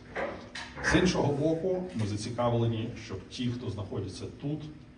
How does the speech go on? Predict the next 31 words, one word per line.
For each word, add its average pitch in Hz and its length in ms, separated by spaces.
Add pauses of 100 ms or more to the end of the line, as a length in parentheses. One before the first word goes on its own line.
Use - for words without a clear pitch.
(840)
поки 127 260
вони 120 200
не 117 60
повернулися, 107 840 (320)
вони 95 180
краще 92 380
були 90 360 (340)
інтегровані. 92 560 (140)
В - 100
цьому 92 200
зацікавлені 98 600
німці. 95 460 (320)
Ми 92 60
вже 95 100
бачимо 104 540
позитивні 92 460
результати 95 560
були, 87 460 (580)
е, 82 240 (180)
по, 90 60 (600)
е, - 20 (680)
після - 220
того, 107 220 (140)
як 87 200
ми 92 120
попрацювали 85 580
з 82 40
німецькою 85 420
стороною 90 680
і 80 40
Job 92 220